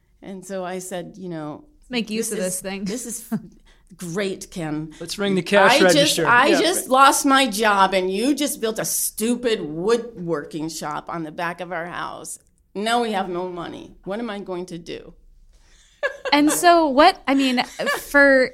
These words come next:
Speaker 2: someone who had never been an entrepreneur before, like, how did you, I mean, going from wanting to do it to actually doing it is, is a leap, right? And, and,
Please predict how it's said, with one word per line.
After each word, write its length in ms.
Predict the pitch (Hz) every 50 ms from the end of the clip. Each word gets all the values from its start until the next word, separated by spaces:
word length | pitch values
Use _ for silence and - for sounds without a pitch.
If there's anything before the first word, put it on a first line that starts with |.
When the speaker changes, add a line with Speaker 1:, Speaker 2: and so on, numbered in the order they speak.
| _ -
Speaker 2:
someone 280 | - - 262 262 285 285
who 60 | 302
had 100 | 277 220
never 260 | 208 202 214 240 226
been 180 | 190 202 214 214
an 100 | 208 196
entrepreneur 580 | 196 202 190 - - - 175 185 214 277 302 262
before, 600 | 190 196 190 196 - 180 170 165 170 180 196 208
like, 260 | 202 185 185 185 - _ _ _ _ _ _ _ _ _ _
how 300 | _ - - 202 240 277
did 220 | 269 311 294 226 233
you, 380 | 240 233 226 220 214 214 214
I 80 | - 214
mean, 240 | 214 202 185 180 - _ _ _ 185
going 340 | 185 214 202 202 208 208 202
from 440 | - 214 202 196 196 190 180 - -
wanting 400 | - 202 190 175 180 196 202 196
to 100 | 180 185
do 180 | 170 165 180 175
it 240 | 180 175 180 - -
to 140 | - 180 175
actually 260 | 175 180 - 185 170
doing 220 | 156 180 202 208 190
it 80 | 170
is, 140 | 175 170 160 - -
is 120 | 185 170
a 60 | 170
leap, 380 | 160 160 190 202 - - - -
right? 300 | 175 156 165 180 185 170
And, 180 | 180 175 170 -
and, 300 | - 175 175 170 170 165